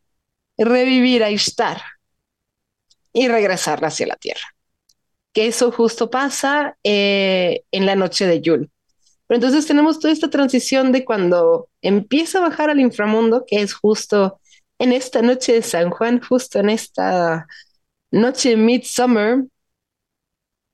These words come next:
y tiene toda su transición en el inframundo hasta que termina siendo carne-, carnecita podrida, y vuelve a salir, eh, del inframundo justo para Yule, cuando empieza a renacer el sol y la fertilidad.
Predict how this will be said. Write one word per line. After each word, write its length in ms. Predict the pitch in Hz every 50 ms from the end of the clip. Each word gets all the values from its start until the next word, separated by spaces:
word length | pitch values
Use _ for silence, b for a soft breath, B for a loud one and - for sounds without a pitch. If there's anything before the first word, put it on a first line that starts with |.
| _ _ _ _ _ _ _ _ _ _ _ -
y 240 | 226 254 247 202
tiene 240 | - 233 220 226 226
toda 200 | 220 226 240 233
su 180 | 233 - 233 196
transición 720 | - 214 196 190 196 - - 214 - - - 247 240 233
en 80 | 214 196
el 100 | 185 180
inframundo 540 | 175 170 - - 185 208 226 233 226 185 180
hasta 180 | 185 185 - 156
que 80 | 143
termina 400 | - - 175 180 180 180 175 175
siendo 480 | 175 - 170 160 156 151 151 147 170 - _
carne-, 440 | - 190 202 233 240 226 175 - -
carnecita 540 | - 190 190 202 202 - 233 196 185 175 -
podrida, 460 | 170 196 269 294 240 196 226 294 - _ B B B B B B _ _
y 340 | - 349 392 370 320 240 233 226
vuelve 520 | 226 262 269 269 254 247 247 247 240 - - -
a 280 | 208 208 214 226 220
salir, 840 | 220 - - - 170 160 185 180 196 202 202 196 196 190 208 - - -
eh, 680 | - 175 165 160 165 160 160 156 156 156 151 151 160 170 - 196 190 _ _ _ _ _ _ _
del 200 | - 196 196 208
inframundo 580 | 208 196 180 165 - 185 196 208 208 208 214 214
justo 460 | 208 - 233 226 220 - - 240 233
para 220 | - 226 208 185 170
Yule, 300 | 170 156 170 180 202 208 -
cuando 220 | - 208 196 170
empieza 440 | 170 156 - 160 165 - - 190 -
a 240 | - - 196 190 190
renacer 600 | 196 196 175 156 156 156 - - 175 180 175 -
el 180 | - 175 175 160
sol 380 | - - 175 165 165 170 - -
y 280 | - 196 196 196 185 - -
la 180 | 170 160 160 175
fertilidad. 880 | - - - 180 175 170 175 - _ - 139 127 78 55 50 - 73